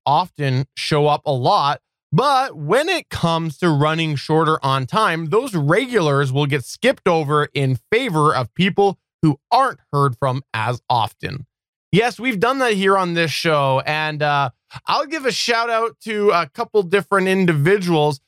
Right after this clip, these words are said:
uh, one of which is Johnny Pennington. He emails us all the time. Unfortunately, we can't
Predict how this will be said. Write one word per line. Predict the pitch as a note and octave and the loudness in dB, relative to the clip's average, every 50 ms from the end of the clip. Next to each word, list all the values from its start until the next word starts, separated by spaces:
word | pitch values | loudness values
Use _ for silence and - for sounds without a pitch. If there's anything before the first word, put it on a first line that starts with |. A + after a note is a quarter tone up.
| _ _ - | _ _ -2
uh, | D#3 D#3 D3+ D3+ | -2 0 0 -2
one | D3+ D#3+ G#3 A#3 A#3+ | -2 -2 -2 0 2
of | A3+ G#3+ E3+ | 2 0 2
which | E3 F#3+ F3+ - | 0 -2 -2 0
is | F#3 F3 D#3 C#3 | 0 2 2 2
Johnny | B2+ C#3+ F#3+ G3 G3 F#3 | 2 2 0 0 0 -2
Pennington. | D3+ - G#3+ A#3+ B3 G#3+ C#3 C#3 A2+ A2 | -4 -4 -4 -2 -4 -4 -6 -8 -8 -6
He | A2 C3+ F3+ G#3 G#3+ G#3 | -2 0 0 2 2 2
emails | G#3 G3+ G3+ F#3+ F3+ | 2 2 2 0 0
us | G3 F3 D#3+ | -2 -4 -2
all | - - F3 F3+ F3 | -2 0 0 0 0
the | F3 E3 | -2 -4
time. | - C#4 C#4 G#3+ D3 A#2 A2+ _ _ _ _ _ _ _ _ | -2 0 0 0 -2 -4 -8 _ _ _ _ _ _ _ _
Unfortunately, | - E3+ F3 D#3 A#3 C4+ D4+ B3 G#3+ G3 F#3+ F#3 F#3+ F#3+ G3 | -4 -4 -2 0 -2 -2 -2 0 0 0 0 2 4 4 4
we | F#3 D#3 F3+ E3+ - _ - | 4 2 2 -2 -4 _ -12
can't | - - - F3+ F3 F3 F#3+ F#3+ - | -12 -2 0 2 2 2 0 -2 -6